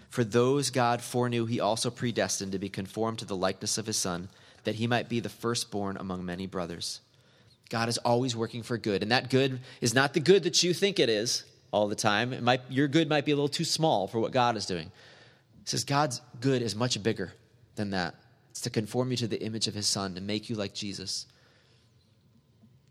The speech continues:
And sometimes what God is up to when he allows suffering is to prepare you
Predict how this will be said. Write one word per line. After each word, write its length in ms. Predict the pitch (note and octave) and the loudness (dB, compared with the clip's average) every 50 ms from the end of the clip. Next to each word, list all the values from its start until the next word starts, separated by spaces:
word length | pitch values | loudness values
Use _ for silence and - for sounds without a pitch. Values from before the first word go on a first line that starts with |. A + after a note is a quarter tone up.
| _ _ _ _ _ _ _ _ _ _ _ _ _ _ _ _ _ _ _ _ - | _ _ _ _ _ _ _ _ _ _ _ _ _ _ _ _ _ _ _ _ -10
And 140 | - - - | -6 0 4
sometimes 560 | - - - C#3 D3+ D#3 E3+ D#3 C#3+ B2 A2+ | 4 6 6 4 2 4 2 2 2 2 0
what 100 | A#2+ G#2 | -2 2
God 240 | A#2+ A#2 A2 A2 A2 | 4 4 4 4 2
is 100 | G#2 G2+ | 0 0
up 140 | G2 F#2 - | 0 0 0
to 240 | - G#2 G#2+ A2+ C#3+ - - _ _ _ _ _ _ _ _ _ _ _ _ _ _ _ _ _ _ _ _ - _ _ _ _ _ _ _ _ _ _ _ _ _ _ _ | 0 0 0 -2 -4 -10 -18 _ _ _ _ _ _ _ _ _ _ _ _ _ _ _ _ _ _ _ _ -20 _ _ _ _ _ _ _ _ _ _ _ _ _ _ _
when 120 | - A2 A2 | -6 -4 -2
he 80 | G#2+ | 0
allows 340 | G#2 G2+ G#2 G2 G2+ G#2 G2 | 0 2 2 2 0 0 0
suffering 400 | - - G2+ F#2+ - G#2+ G#2+ F#2+ | 0 0 0 0 0 -4 -6 -6
is 100 | - - - | -6 -8 -8
to 100 | - - | -8 -8
prepare 440 | - A#2+ - - - C3+ C#3+ D3 | -8 -10 -8 -4 -2 0 0 0
you 280 | C#3+ A2 G2 F2 F2+ | 0 -2 -4 -6 -8